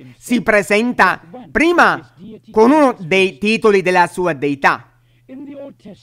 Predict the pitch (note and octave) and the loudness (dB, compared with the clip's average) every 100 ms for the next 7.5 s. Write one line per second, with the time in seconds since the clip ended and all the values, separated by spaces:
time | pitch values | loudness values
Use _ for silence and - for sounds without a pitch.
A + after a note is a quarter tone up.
0 | _ E3 G3+ A#3 _ _ _ _ _ _ | _ -20 -20 -20 _ _ _ _ _ _
1 | _ G3+ D#4 D4+ - D#4+ D4 A3 - F3+ | _ 2 4 2 0 -4 -2 -2 -2 -2
2 | G#3 A3 G3 A#3+ C#4 - A#3+ A#3 G3 G3 | -2 -2 -4 -4 -4 -4 0 2 2 2
3 | F#3 G3+ A3 G#3+ F3 F3+ F3 F#3 E3 D#3+ | 2 2 2 0 -2 -2 -2 -4 -4 -6
4 | D3 E3 E3+ A#3 F3 C#3+ B2+ - A3+ C4 | -6 -10 -2 0 0 -8 -14 -18 -20 -20
5 | _ _ _ _ - A3+ A#3+ C4+ A3+ B3 | _ _ _ _ -2 -2 2 2 2 2
6 | A#3+ A#3 A3+ A3 G#3 - A#3+ C4 - B3 | 0 2 -2 2 0 0 -2 -2 -4 0
7 | A3 B3+ A#3 G#3+ F#3 | 2 2 0 -4 -6